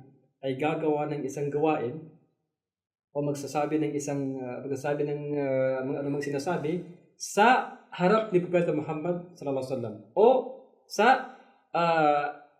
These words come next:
panahon na nalalaman niya. Pagkaraan nito, hindi niya sasabihin na ito'y hindi pwede. Ginawa isang bagay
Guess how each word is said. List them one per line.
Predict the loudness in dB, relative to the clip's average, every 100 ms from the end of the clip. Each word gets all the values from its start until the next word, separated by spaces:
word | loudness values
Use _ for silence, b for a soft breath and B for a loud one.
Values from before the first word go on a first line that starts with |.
| _ _ _ _
panahon | 0 2 4 6
na | 8
nalalaman | 10 12 10 10 6
niya. | 2 -2 -10 -18 _
Pagkaraan | 2 6 8 8
nito, | 6 6 6 6 2 -10 -20 _ _ _
hindi | 0 6 6
niya | 6
sasabihin | -2 -2 -2 -2
na | -2
ito'y | -2 -2 -2
hindi | -2 -2
pwede. | -2 -2 -4 -8 -14 _ _ _ _ _ _ _
Ginawa | -2 2 4
isang | 4 4 4
bagay | 4 6 6 4